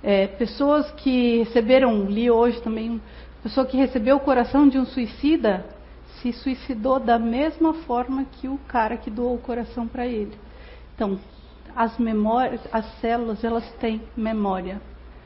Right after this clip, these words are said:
Tudo que a gente vivencia de bom e de ruim fica registrado, não apenas nos neurônios, mas nas células também. Então, se eu, criança, sinto uma sensação agradável em esquartejar alguém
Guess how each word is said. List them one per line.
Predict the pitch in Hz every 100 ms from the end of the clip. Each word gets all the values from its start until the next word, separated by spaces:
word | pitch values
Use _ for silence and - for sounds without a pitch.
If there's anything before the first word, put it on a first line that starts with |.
| - -
Tudo | 254 262
que | 269
a | 233
gente | 226 214
vivencia | 233 233 226 240
de | 202 226
bom | 208 254 294
e | 302
de | 277
ruim | 262 254 254
fica | 254 - 330 339
registrado, | 262 262 240 240 - 165 156 233
não | 233 311
apenas | 330 330 277 254 240
nos | 226
neurônios, | 233 220 208 208 220 - - - - - - -
mas | 220 226 220
nas | 220 -
células | 220 214 214 -
também. | 240 233 170 175 - - - -
Então, | 226 226 214
se | - - 330
eu, | 311 277 254 220
criança, | - 233 233 208 185 175 - 190 175 175 - - - -
sinto | 220 208 214
uma | 196 196 -
sensação | 214 214 202 208 339
agradável | 403 381 370 311 226 208 202 202
em | 202
esquartejar | - - 214 214 220 185 202
alguém | 196 185 220 330 349 190